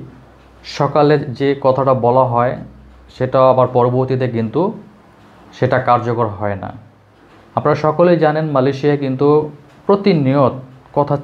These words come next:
চেঞ্জ হয়। তো আসলে আমি যখন আপনাদের সাথে share করে থাকি তো অনেকেই কিছু bad comment করে থাকেন। তো মালয়েশিয়া প্রবাসী যারা আছেন তারা সকলেই জানেন মালয়েশিয়ান সরকার আজকে একটা কথা বলে আবার আগামীকালকে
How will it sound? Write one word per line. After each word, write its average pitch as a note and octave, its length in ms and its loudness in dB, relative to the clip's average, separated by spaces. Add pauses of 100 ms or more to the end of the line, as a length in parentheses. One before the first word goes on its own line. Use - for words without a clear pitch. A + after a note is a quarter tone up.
চেঞ্জ B2 200 0 (120)
হয়। G2+ 200 -4 (720)
তো - 60 0 (120)
আসলে D#3 260 0 (120)
আমি C3 120 -2 (120)
যখন D3+ 180 -2 (100)
আপনাদের C3+ 380 -4
সাথে B2+ 260 -4 (680)
share B2+ 300 2
করে C3+ 200 0
থাকি A#2+ 200 -4 (100)
তো B2 40 -2 (140)
অনেকেই B2+ 340 -4 (140)
কিছু - 220 -4 (800)
bad A2+ 240 2
comment A#2+ 280 2
করে A2 200 2
থাকেন। A2 260 -6 (200)
তো A#2 60 -6 (100)
মালয়েশিয়া A2+ 440 0
প্রবাসী A#2 340 0
যারা A2 200 2
আছেন G#2+ 240 -4
তারা G#2+ 140 -2 (120)
সকলেই C3+ 440 0
জানেন G#2 240 -2 (840)
মালয়েশিয়ান C#3 360 2 (120)
সরকার B2+ 400 2 (200)
আজকে - 220 -8 (100)
একটা B2 260 -6
কথা A#2 180 0 (120)
বলে A#2 220 2 (680)
আবার G#2+ 240 0
আগামীকালকে A#2 520 0